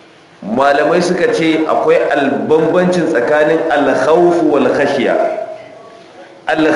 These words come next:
khawfu shine tsoro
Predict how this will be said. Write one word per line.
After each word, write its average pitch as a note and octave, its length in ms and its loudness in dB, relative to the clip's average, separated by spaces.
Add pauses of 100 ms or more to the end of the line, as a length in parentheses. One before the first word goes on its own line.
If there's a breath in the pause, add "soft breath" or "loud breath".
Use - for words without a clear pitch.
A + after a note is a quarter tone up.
khawfu F#3 720 2 (920)
shine F#3 800 2
tsoro D#3 880 2